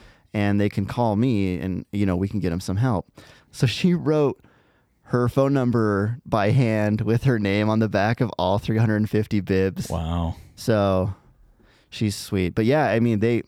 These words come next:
Speaker 1: they fill that fifty K up. It's super popular. The ra-,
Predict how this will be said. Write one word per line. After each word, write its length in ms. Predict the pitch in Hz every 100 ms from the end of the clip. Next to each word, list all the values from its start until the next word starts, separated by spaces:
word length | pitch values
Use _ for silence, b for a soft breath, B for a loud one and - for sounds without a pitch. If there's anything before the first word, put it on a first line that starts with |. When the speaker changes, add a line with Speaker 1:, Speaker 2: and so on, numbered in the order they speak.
| _
Speaker 1:
they 200 | - 101
fill 260 | 104 123 127
that 260 | 120 101 -
fifty 300 | 120 - 113
K 260 | - 104
up. 200 | 110 107
It's 160 | 98 -
super 340 | - 104 107
popular. 640 | 98 101 98 101 101 101
The 100 | 98
ra-, 220 | 92 98